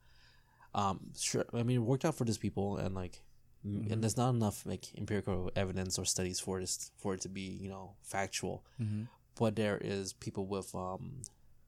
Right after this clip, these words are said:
Speaker 1: well, I guess there's people who have went through these, um, I guess by, went through these types of diets, and, like,
Speaker 2: Mm-hmm.
Speaker 1: they continue these diets, and they, they apparently recover from all the issues they were having.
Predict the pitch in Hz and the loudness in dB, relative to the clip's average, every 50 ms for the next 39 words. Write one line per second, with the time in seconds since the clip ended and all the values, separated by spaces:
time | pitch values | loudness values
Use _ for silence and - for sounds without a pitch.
0 | - - - - - - 123 104 110 113 120 110 - - - - - _ _ _ | -20 -20 -18 -4 2 4 6 6 6 6 6 4 4 4 2 0 -6 _ _ _
1 | _ _ _ _ _ _ _ - 117 107 - - - 127 - 117 110 110 104 - | _ _ _ _ _ _ _ -2 0 0 2 2 2 2 4 4 2 2 2 0
2 | - 120 120 110 92 98 98 95 98 98 95 87 - 87 98 98 95 - - - | 0 0 0 2 2 2 0 0 0 -2 -4 -4 -4 -4 -4 -2 -2 -2 -2 -4
3 | - - - - - - - - - - - 90 90 90 90 90 - - - - | -6 -10 -18 -20 -18 -16 -16 -14 -10 -6 -2 -2 0 0 0 -2 -4 -6 -8 -10
4 | - 113 - _ _ _ _ _ _ _ _ - - _ _ _ _ _ _ _ | -12 -14 -18 _ _ _ _ _ _ _ _ -20 -20 _ _ _ _ _ _ _
5 | _ _ - - - - 98 95 110 98 - - - - - 98 - - - 101 | _ _ -20 -14 -8 -6 -4 -2 -2 -2 -2 -4 -6 -6 -8 -8 -8 -6 -4 0
6 | 92 104 95 92 98 95 98 - 101 107 101 - 110 113 110 107 117 120 - 120 | 2 4 4 4 4 2 0 -2 -2 -4 -4 -4 -4 -4 0 0 2 2 2 2
7 | 98 107 101 92 - - - - 120 - 104 92 98 87 87 95 92 87 - - | 2 2 0 0 -2 -4 -4 -6 -4 -4 -4 -4 -4 -2 -2 -2 -2 -2 -2 -4
8 | - 92 92 95 101 92 95 104 98 98 98 98 92 - - _ _ _ _ _ | -4 -4 -4 -4 -4 -2 -2 -2 -2 -2 -2 -4 -6 -8 -10 _ _ _ _ _
9 | _ _ _ _ _ _ - - - 120 - - - 139 147 127 98 101 92 - | _ _ _ _ _ _ -8 -2 0 0 2 4 4 4 4 4 4 4 4 4
10 | 101 98 98 92 - 98 98 101 101 95 - - - - - 101 98 101 104 101 | 4 4 2 2 0 0 0 0 -2 -2 -6 -10 -16 -8 -2 0 0 2 2 0
11 | 98 90 - - - - - - - 101 98 98 98 98 98 - - 107 101 95 | -2 -4 -8 -12 -18 -18 -10 -4 -2 0 0 2 2 0 0 0 0 0 0 0
12 | - - 92 87 - - 95 95 95 95 95 92 92 95 - - 95 - 95 95 | -2 -4 -6 -6 -2 0 0 2 2 2 0 0 0 -2 -2 -4 -6 -6 -4 -4
13 | 98 - 123 123 127 101 101 98 95 | -2 0 2 2 0 0 -4 -6 -10